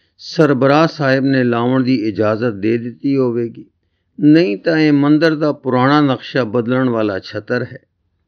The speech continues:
ਜੋ ਪੈਂਥੀਇਜ਼ਮ, ਵੇਦਾਂਤ ਦੀ ਨਿਸ਼ਾਨੀ, ਮੋਨੋਥੀਇਜ਼ਮ, ਇੱਕ ਅਕਾਲ ਉਪਾਸਕਾਂ ਦੀ ਨਿਸ਼ਾਨੀ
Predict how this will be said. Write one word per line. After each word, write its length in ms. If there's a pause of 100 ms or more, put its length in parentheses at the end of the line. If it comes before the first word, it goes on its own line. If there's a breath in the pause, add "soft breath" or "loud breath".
(160)
ਜੋ 220
ਪੈਂਥੀਇਜ਼ਮ, 840 (460)
ਵੇਦਾਂਤ 600
ਦੀ 140
ਨਿਸ਼ਾਨੀ, 720 (340)
ਮੋਨੋਥੀਇਜ਼ਮ, 920 (500)
ਇੱਕ 200 (100)
ਅਕਾਲ 500
ਉਪਾਸਕਾਂ 560
ਦੀ 140
ਨਿਸ਼ਾਨੀ 640